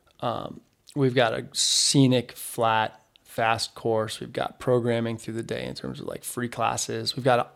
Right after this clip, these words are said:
awesome swag bag of, like, stuff to get after the race in terms of, like, snacks and beverages.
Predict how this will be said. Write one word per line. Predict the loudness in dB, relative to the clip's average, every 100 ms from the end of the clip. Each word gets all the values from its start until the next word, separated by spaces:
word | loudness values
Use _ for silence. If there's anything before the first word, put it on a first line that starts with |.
| -6
awesome | 0 2 2 2 2
swag | 2 2 2 2 0
bag | 0 0 -4
of, | -8
like, | -8
stuff | -4 -4 -4
to | -6
get | -6 -2
after | -4 -4 -8
the | -4
race | -6 -6
in | -8
terms | -6 -4 -4
of, |
like, | -6 -6
snacks | -2 -2 -2 -8 -12
and | -10
beverages. | -10 -10 -12 -12 -12